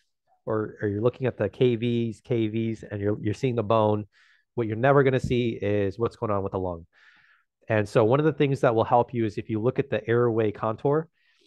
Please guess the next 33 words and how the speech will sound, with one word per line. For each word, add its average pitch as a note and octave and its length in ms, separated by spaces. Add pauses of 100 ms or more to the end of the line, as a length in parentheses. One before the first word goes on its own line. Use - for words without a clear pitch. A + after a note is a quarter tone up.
(280)
and A2 240
if G#2+ 100
you A#2+ 80
check - 280
your A2+ 80
film, B2+ 480 (760)
you B2+ 140
can C#3 120
apply D3 300
a C#3+ 40
filter C#3+ 380
that G#2 140
will G#2 80
show A#2 220
you G#2+ 200
airway G#2 340 (120)
very A#2+ 300
well. G2 360 (600)
And A2 140
so A#2+ 180
if A2 120
you A#2+ 60
see F3 220
the D#3 180
airway B2 460
is G#2 280
off B2 260
to - 120
the A#2 80
side A2+ 380
for C3 80
some C3 200
reason, D3 460